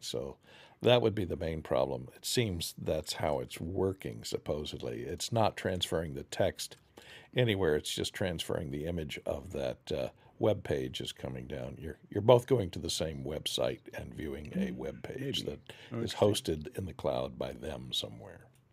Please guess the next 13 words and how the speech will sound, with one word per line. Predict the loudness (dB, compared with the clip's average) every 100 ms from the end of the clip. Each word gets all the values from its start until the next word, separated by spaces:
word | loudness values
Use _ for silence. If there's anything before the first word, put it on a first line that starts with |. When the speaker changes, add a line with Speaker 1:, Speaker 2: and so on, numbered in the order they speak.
| -10
Speaker 2:
I | -8
will | -6
see. | -6 -6 -8 _ 0
So | 4
we'll, | 6
we'll | 4
test | 6 4 4
it. | -2 -4
It | -2 0
looks | 2
interesting. | 0 -2 -10 -16 -2
Next | -2 0
question. | -2 -4